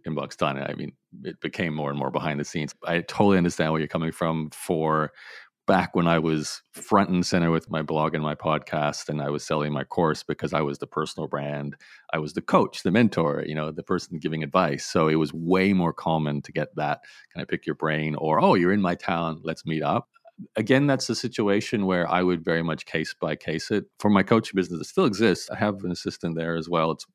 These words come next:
much smaller, much more side hustle.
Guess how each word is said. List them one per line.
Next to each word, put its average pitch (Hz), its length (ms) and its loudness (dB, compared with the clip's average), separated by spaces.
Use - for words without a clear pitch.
much 127 340 0
smaller, 87 520 -4
much 92 240 -4
more 87 140 0
side 80 300 -2
hustle. 80 380 -4